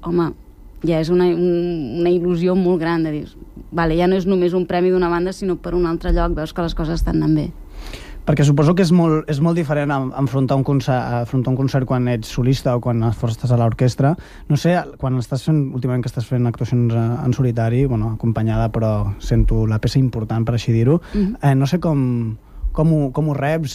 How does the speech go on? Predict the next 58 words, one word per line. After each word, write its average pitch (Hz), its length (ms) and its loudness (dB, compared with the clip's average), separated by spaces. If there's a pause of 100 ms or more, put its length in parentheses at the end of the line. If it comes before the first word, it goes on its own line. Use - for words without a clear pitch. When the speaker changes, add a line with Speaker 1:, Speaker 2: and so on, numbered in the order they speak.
Speaker 2:
si 139 100 0
estàs 123 260 -2
molt 131 140 4
nerviosa, 131 380 2
com 139 160 0
ho 135 40 4
gestiones, 135 640 0
o 127 300 -2
és 135 180 2
ambició 123 380 0
pura 123 240 0
i 123 40 0
estàs 120 280 -2
molt 120 140 4
motivada 113 360 0
per, 113 240 -2
perquè 123 240 -2
surti 117 240 0
bé? - 160 -4 (800)
Speaker 1:
Hi 226 160 4
ha 220 160 0
de 262 80 0
tot. 165 300 -2 (180)
Nervis 214 320 0
hi 220 80 -4
són 196 160 2
sempre 202 540 0 (180)
i 190 320 0
que 170 60 0
hi 143 40 0
segueixin 160 400 -2
sent. 156 280 -2 (180)
És, 160 240 -4
és 170 180 2
una 170 140 4
cosa 175 240 -2
molt 180 160 2
positiva, 156 480 -2
no? 170 140 2 (160)
És 156 120 -6
allò 160 220 -2
que 160 80 -2
dius, 151 300 -2
fa, 170 200 0
dius, 160 300 -4
«Ai, 180 140 2 (100)
hi 160 80 -2
ha 156 80 0
gent 165 180 0
que 170 60 0
ho 180 80 -2
pateix, 160 400 -4
el 151 80 -8
tema 160 220 0
dels 151 160 -4
nervis», 180 320 0 (180)
però 180 160 0
sempre, 202 460 2